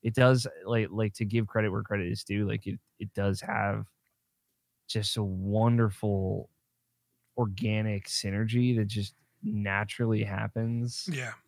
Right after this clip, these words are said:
Speaker 1: Um, and, and
Speaker 2: Hundred percent.
Speaker 1: honestly, the only reason I,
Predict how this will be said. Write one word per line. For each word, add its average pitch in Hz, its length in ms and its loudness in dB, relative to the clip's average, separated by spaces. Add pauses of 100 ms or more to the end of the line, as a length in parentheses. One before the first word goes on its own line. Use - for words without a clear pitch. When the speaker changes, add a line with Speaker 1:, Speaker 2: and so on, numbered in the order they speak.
(240)
Speaker 1:
Um, 98 560 -4
and, 127 120 2
and - 0 -
Speaker 2:
Hundred - 40 -4
percent. 135 360 -2
Speaker 1:
honestly, 131 460 -6 (520)
the 117 160 2
only 143 300 6
reason 131 300 6
I, 110 160 4